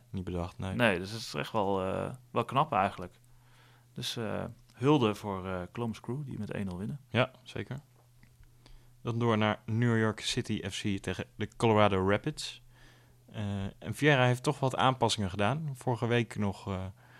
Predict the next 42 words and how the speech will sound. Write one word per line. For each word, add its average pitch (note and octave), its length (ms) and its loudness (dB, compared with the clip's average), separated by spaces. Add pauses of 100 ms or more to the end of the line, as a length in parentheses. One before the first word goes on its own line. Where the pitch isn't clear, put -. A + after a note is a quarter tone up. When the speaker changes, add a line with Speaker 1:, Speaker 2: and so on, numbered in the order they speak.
(500)
Speaker 1:
kwam A2 140 2
hij G#2 100 4
met G2+ 140 2
een, G#2+ 140 2
met G2 140 0
dezelfde G#2 320 6
opstelling G2 360 2
als F#2 100 0
tegen G2 240 0
de F#2+ 100 0
Red A2 200 4
Bulls. B2 360 -2
Terwijl F#2+ 220 0
we - 60 -6
toen G2+ 120 2
dachten F#2 220 2
van, G2 100 -2
nou, F#2+ 140 2
hij F2 80 0
zal F2 160 -2
wel F2 140 0
een F2 60 -2
hoop F2+ 180 -2
gaan F2 140 -6
wisselen. B2+ 380 -6
Speaker 2:
Ja. G#3 240 -6
Speaker 1:
Toen A2 120 -4
heeft G2 180 -2
hij F#2+ 80 -4
het F#2 100 -4
nog F#2 80 0
even E2+ 120 -4
laten F2+ 200 -6
staan, A#2 220 2
maar A2 100 2
nu G#2+ 120 4
heeft A2 180 0
hij G#2+ 80 -4
het G#2+ 100 -2
wel, G#2 260 2
eh, F#2+ 80 -2
veranderd. G2+ 480 -2